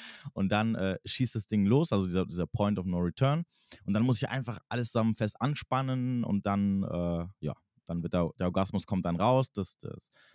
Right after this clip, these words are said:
die Ejakulation wird zurückgehalten und fertig. So, das ist ja das, was sich so die meisten so ein bisschen jetzt vor-, ne, die, die meisten,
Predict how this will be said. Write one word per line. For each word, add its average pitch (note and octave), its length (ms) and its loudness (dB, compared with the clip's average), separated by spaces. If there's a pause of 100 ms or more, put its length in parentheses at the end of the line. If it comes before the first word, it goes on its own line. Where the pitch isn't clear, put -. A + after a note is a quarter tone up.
(180)
die F#2 60 2
Ejakulation F2+ 520 2
wird F2 100 -2
zurückgehalten A#2 840 0
und E2+ 460 -6 (140)
fertig. - 440 -6 (1500)
So, F2 140 -8
das G2 140 -2
ist G2 40 0
ja G#2+ 60 4
das, G#2+ 160 2
was G#2+ 100 4
sich - 40 -2
so G#2+ 100 4
die F#2 80 4
meisten E2+ 340 2
so D2+ 80 -2
ein D2+ 40 -2
bisschen D#2 180 -4
jetzt - 100 -10
vor-, - 200 -4
ne, F2+ 240 2
die, C#2+ 160 -10
die D#2+ 60 -2
meisten, E2 340 -2